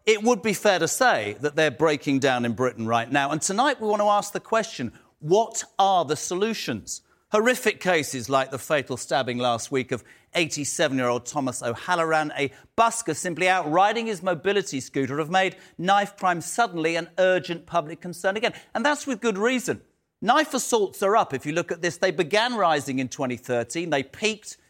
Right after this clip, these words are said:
in twenty eighteen, before it seemed like the, the situation was getting under control. But those numbers are now back to twenty eighteen levels, and they are rising first.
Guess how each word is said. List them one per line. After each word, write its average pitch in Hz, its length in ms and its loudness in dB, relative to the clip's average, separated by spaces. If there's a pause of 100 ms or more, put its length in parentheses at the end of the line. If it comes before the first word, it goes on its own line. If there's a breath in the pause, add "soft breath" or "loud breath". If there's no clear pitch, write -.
(120)
in 135 140 -4
twenty 131 420 -8
eighteen, 175 520 -2 (340 soft breath)
before 294 420 -2
it 247 100 -6
seemed 240 340 -4
like 208 220 0
the, 190 120 2 (200 loud breath)
the 214 80 0
situation 233 720 -4
was 202 120 -6
getting 202 400 0
under 190 160 -4
control. 214 480 -2 (200 loud breath)
But 196 140 -2
those 262 280 0
numbers 226 340 0
are 214 60 -2
now 190 240 0
back 220 460 0
to 180 160 -10
twenty 160 420 -4
eighteen 135 380 -2
levels, 160 340 -2
and 175 180 0
they 175 140 2
are 175 160 2
rising 160 600 0
first. - 800 -2